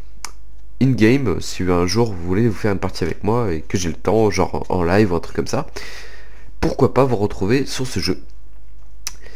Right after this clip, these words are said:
Voilà, voilà. Bah, encore une fois, j'espère que ça vous aura plu. N'hésitez pas à partager cette vidéo,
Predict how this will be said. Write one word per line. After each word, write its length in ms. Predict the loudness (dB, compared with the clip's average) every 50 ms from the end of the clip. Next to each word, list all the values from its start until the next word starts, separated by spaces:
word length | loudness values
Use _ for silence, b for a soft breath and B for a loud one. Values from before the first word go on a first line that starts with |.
| b b b b b b b b b b
Voilà, 140 | 4 6 6
voilà. 380 | 6 4 4 2 0 -2 -2 2
Bah, 480 | 4 4 6 6 6 6 6 6 6 4
encore 220 | 2 0 0 0 0
une 60 | 0
fois, 240 | 2 6 6 6 6
j'espère 260 | 6 4 0 -2 -2
que 40 | -2
ça 100 | -2 0
vous 60 | 0
aura 120 | 0 0
plu. 340 | 0 -2 -2 -2 -2 -2 -2 -2
N'hésitez 280 | -2 -2 -2 -2 -4 -2
pas 120 | 0 0
à 40 | 0
partager 500 | 0 0 0 0 0 0 0 -2 -2 -2
cette 220 | -2 0 -2 -2 -2
vidéo, 380 | -2 0 0 2 2 2 0